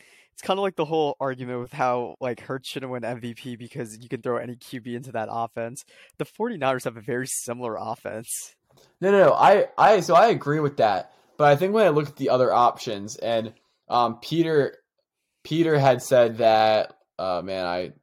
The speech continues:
Speaker 2: didn't pull this up. That's
Speaker 1: Uh,
Speaker 2: embarrassing.
Speaker 1: he said, um,
Speaker 2: He
Speaker 1: Garrett
Speaker 2: said
Speaker 1: Wilson.
Speaker 2: that Garrett Wilson, um, should, should win it. And then I just don't think that Garrett Wilson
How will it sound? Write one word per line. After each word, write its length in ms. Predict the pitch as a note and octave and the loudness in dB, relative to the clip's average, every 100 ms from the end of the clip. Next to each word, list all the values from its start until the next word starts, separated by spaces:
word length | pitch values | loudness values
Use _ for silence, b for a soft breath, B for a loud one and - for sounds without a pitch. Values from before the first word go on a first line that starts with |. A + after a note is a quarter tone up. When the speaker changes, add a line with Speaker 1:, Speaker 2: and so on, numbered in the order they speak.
| _ _ | _ _
Speaker 2:
didn't 220 | G#2 G2+ | -16 -10
pull 140 | A2 | -8
this 180 | F#2 G2+ | -8 -6
up. 160 | F#2+ G2 | -6 -6
That's 180 | F#2+ | -12
Speaker 1:
Uh, 40 | D#2+ | -12
Speaker 2:
embarrassing. 500 | E2+ F#2 A#2+ A#2+ A2 G#2 | -6 -2 0 -2 -4 -10
Speaker 1:
he 160 | D#3 | -10
said, 400 | - - C3+ B2+ | -8 -2 -2 -2
um, 640 | A#2+ A#2+ A2+ A2+ A2 G#2+ A2 _ _ _ _ _ _ _ _ | -4 -2 -2 -4 -10 -18 -20 _ _ _ _ _ _ _ _
Speaker 2:
He 100 | D3 D#3 | -4 0
Speaker 1:
Garrett 20 | |
Speaker 2:
said 300 | F3+ D#3 C3 | 6 6 6
Speaker 1:
Wilson. 300 | C3 - A2+ | 0 -4 0
Speaker 2:
that 460 | C#3 C3+ - - _ _ - | 6 8 6 -2 _ _ 4
Garrett 280 | D#3+ E3 C#3+ | 6 6 6
Wilson, 600 | C3 C3 B2+ A2 G#2+ A2 - | 4 4 0 -2 -2 -12 -2
um, 540 | A#2+ A#2+ G2+ G#2 G2+ - _ _ _ _ _ _ _ _ _ _ _ _ _ _ _ - | 4 6 4 0 -6 -18 _ _ _ _ _ _ _ _ _ _ _ _ _ _ _ -16
should, 320 | - C3+ C3 - | 0 2 2 0
should 180 | - B2+ | -4 0
win 220 | A#2 A2+ | 2 2
it. 220 | A2+ A2 - | 2 0 -2
And 140 | A#2+ | 0
then 360 | A#2 A2+ A2 - _ _ _ _ _ _ - | 2 0 -2 -12 _ _ _ _ _ _ 2
I 140 | D3 | 4
just 240 | E3+ F3 C#3+ | 4 0 2
don't 280 | D3+ C3+ | 2 2
think 220 | D3+ C#3+ C#3+ | -2 0 0
that 200 | A#2 - | 0 0
Garrett 340 | B2+ B2+ G2+ | 2 2 0
Wilson 580 | B2 B2 - A2+ A2 | -2 -2 -2 -4 -4